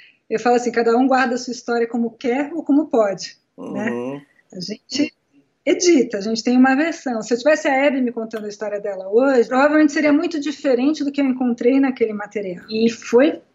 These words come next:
Speaker 1: fascinante, assim, eu enlouqueci quando eu vi aquilo,
Speaker 2: <laughs>
Speaker 1: enlouqueci. E me chamou muita atenção, e eu realmente achei que era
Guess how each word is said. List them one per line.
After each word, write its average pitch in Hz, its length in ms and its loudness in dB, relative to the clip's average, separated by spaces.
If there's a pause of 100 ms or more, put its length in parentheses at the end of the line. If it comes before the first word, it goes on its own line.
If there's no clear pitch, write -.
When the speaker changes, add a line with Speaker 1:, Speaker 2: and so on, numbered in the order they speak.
(400)
Speaker 1:
fascinante, 226 760 6
assim, 196 240 -10
eu 208 100 2
enlouqueci 226 800 2
quando 233 180 -2
eu 240 100 2
vi 262 120 0
aquilo, - 520 -2
Speaker 2:
<laughs> - 40 -8
Speaker 1:
enlouqueci. 233 880 2
E 262 180 2
me 262 300 8
chamou 233 560 2
muita 311 360 2
atenção, 269 640 -4
e 254 80 0
eu 226 120 4
realmente 254 540 0
achei 220 360 0
que 220 180 -2
era 214 600 2